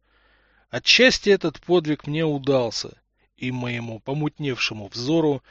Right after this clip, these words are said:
предстала прощальная картина этого мира. Огромные, серые когтистые лапы со странными металлическими браслетами, похожими на средневековые колодки,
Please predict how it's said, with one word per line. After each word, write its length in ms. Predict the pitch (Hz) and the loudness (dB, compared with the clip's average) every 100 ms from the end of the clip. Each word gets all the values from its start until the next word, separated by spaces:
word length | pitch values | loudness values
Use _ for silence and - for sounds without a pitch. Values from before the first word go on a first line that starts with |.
| - - _ | -20 -20 _
предстала 500 | 135 131 - 147 139 | -6 -4 -4 -2 -2
прощальная 840 | 131 147 143 - 190 185 170 151 139 | -2 0 4 6 6 2 0 -2 -2
картина 580 | 147 131 - 165 156 143 | -2 -2 -4 -4 -2 -2
этого 380 | 135 - 127 | -4 -4 -4
мира. 520 | 127 127 117 104 92 - _ _ _ _ | -4 -4 -6 -8 -10 -16 _ _ _ _
Огромные, 1000 | 120 123 123 143 151 135 120 107 101 95 _ _ _ | -6 -2 4 8 8 6 -2 -10 -12 -16 _ _ _
серые 680 | - - 165 170 143 143 135 | -8 -2 6 6 8 4 2
когтистые 800 | 139 131 - 160 151 - 143 135 | -4 -10 -8 -4 -2 -2 -2 0
лапы 440 | 131 151 143 117 | 2 2 2 -2
со 180 | - 135 | -6 -4
странными 640 | - - 156 147 139 135 | -4 -2 -2 -2 -4 -4
металлическими 800 | 135 131 139 143 135 131 - 131 | -4 -4 -4 -4 -4 -4 -6 -6
браслетами, 880 | 131 123 123 - 156 170 139 113 101 _ - - - | -6 -4 -4 -2 -2 0 -2 -4 -12 _ -20 -20 -10
похожими 500 | 127 147 135 131 131 | -6 0 0 0 -4
на 140 | 127 | -4
средневековые 840 | - 131 123 131 131 143 127 123 | -4 -6 -4 -4 -2 0 0 0
колодки, 560 | - 143 135 - - | -2 -2 -2 -6 -16